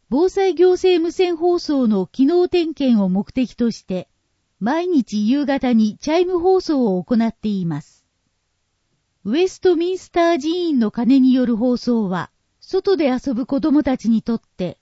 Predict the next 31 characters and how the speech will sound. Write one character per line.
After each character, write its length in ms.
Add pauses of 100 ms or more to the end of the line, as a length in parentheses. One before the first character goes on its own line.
(120)
帰 100
宅 340
を 80
促 280
す 160
目 100
安 240
と 160
し 80
て 140
も 180
親 240
し 140
ま 100
れ 140
て 80
い 160
ま 160
す。 240 (1200)
四 220
月 260
か 140
ら 140
九 140
月 240
ま 140
で 120
の 120
期 140
間 260
は、 240